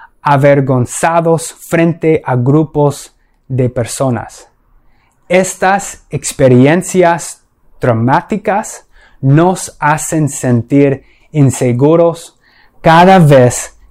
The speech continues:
que tenemos que estar en situaciones sociales. Como líderes, ¿cómo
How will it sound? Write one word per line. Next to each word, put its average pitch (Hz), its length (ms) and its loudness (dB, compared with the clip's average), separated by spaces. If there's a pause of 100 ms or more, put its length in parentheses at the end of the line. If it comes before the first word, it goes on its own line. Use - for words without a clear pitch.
(100)
que 131 140 0
tenemos 139 680 2
que 135 160 -2
estar 120 720 -4 (400)
en 120 200 -4
situaciones 123 1200 -4 (200)
sociales. - 960 -12 (1040)
Como 117 300 -2
líderes, 214 600 0 (400)
¿cómo 196 600 2